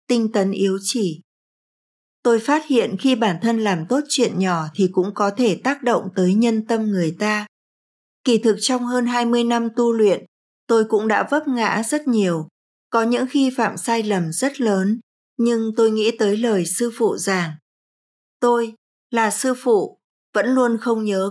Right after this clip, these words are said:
kể đến những việc sai sót mà chư vị làm trong tu luyện,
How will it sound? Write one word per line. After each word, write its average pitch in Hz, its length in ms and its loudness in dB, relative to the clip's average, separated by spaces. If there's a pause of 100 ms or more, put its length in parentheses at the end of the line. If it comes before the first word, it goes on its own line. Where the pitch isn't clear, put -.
kể 208 180 0
đến 180 300 0
những 220 180 0
việc 240 220 0
sai 226 240 -2
sót 311 320 -2
mà 202 200 0
chư 247 200 -2
vị 214 240 -4
làm 180 340 -2
trong 226 340 -4
tu 226 180 2
luyện, 190 320 2